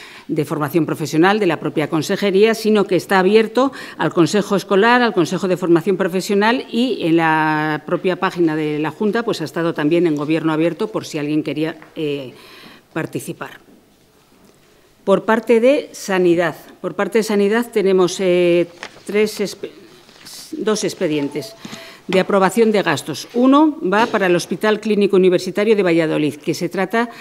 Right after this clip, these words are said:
del suministro por valor de dos coma tres millones, eh, de euros de material para los servicios de traumatología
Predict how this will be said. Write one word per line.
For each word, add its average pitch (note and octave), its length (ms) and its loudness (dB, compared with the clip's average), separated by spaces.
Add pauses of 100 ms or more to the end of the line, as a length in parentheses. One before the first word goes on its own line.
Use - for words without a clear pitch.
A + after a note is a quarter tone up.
(320)
del G3+ 580 6
suministro A#3+ 720 4
por F#3+ 140 2
valor F3 260 4
de F3+ 120 4
dos G#3+ 220 0
coma F#3+ 240 2
tres F#3+ 180 -2
millones, F3+ 640 4
eh, E3+ 380 2
de F#3 120 2
euros B3 400 4 (200)
de G#3+ 180 6
material F#3+ 580 2
para F3 220 2
los F3 160 2
servicios G3 440 -2
de E3 120 2
traumatología A3+ 920 0